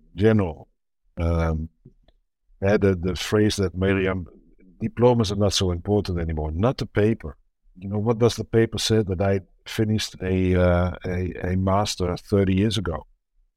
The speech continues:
Am I still actual in all my data and all my knowledge, all my skills, and can I apply it? I have no idea. But the diploma is there. Uh,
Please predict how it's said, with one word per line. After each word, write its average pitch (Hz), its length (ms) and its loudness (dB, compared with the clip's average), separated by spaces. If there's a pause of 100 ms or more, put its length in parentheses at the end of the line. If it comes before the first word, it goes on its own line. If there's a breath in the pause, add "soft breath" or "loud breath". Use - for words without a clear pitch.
(840)
Am 92 140 0
I 90 80 0
still 107 520 2
actual 120 520 -2
in 104 200 0
all 101 140 4
my 98 160 2
data 101 380 2
and 107 100 2
all 95 120 4
my 92 140 2
knowledge, 101 420 0
all 92 120 0
my 85 140 -4
skills, 104 440 -2
and 87 160 -4
can 87 140 -4
I 90 140 2
apply 92 360 0 (140)
it? - 120 -14 (120)
I - 100 -2
have 87 140 0
no 92 180 2
idea. 82 240 -2
But 90 140 -2
the 104 80 2
diploma 127 480 2
is 104 120 -4
there. 92 260 0 (1300)
Uh, 92 160 2